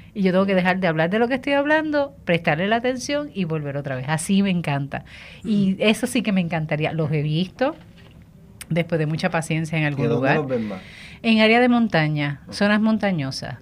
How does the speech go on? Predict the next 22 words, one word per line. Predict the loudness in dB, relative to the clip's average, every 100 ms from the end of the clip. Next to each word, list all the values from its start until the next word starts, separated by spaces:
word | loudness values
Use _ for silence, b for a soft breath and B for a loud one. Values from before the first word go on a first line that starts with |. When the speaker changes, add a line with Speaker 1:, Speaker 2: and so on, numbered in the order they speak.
| -4
Speaker 1:
Por | -2
ejemplo, | -2 -2 0
el | 2
área | 2 2
de | 2 0
Naranjito, | 0 -2 -2 -4 -4 -2 -2 -2 0 0
el | 0
área | -2 -2 -2
de | -2
Barranquita, | -4 -4 -8 -6 -2 0 -2 0 2 2 2 2 0
este, | -2 -6 -8 -6 -4 -4 -6 -6 -8 B B B B B
eh, | -8 -8
Comerillo. | -4 -2 -2 -2 0 0 2 2 0 0
Se | 0
ven | 2 2 2
zonas | 2 2 2
montañosas. | 2 2 0 0 -4 -6 -10 -14 B B B B -2
Acá | 0 4 6
en | 6 4
la | 2
zona | 2 2
metropolitana | 0 -2 0 0 0 0 -2